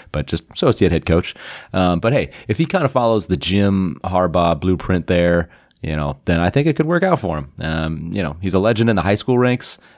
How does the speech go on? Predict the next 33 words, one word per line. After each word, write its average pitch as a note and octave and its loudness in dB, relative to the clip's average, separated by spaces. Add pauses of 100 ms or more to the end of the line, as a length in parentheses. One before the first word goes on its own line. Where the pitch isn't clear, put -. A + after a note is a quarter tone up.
(160)
absolutely F2+ 0
killed F#2+ 2
it - -2
in E2 -2
his E2 -4
time E2+ 2
there E2+ 2
in E2+ 0
the E2 0
East E2+ -2
Coast. F2+ 0 (340)
Um, D#2+ 0
so - -4
maybe E2 2
he E2 4
can D#2+ 0
kinda D#2 0
get D#2+ -2
some D#2+ -4
excitement D#2 -2
going, E2 0 (340)
uh, C#2+ -6
about C#2+ -2
a C#2+ -6
small D2+ 0
timer, D2 -2 (100)
small, D#2+ -2
kinda D#2 -2
smaller D#2+ 2
program D#2 0
like D2 -4
Charlotte. E2 2 (340)
So D#2+ -2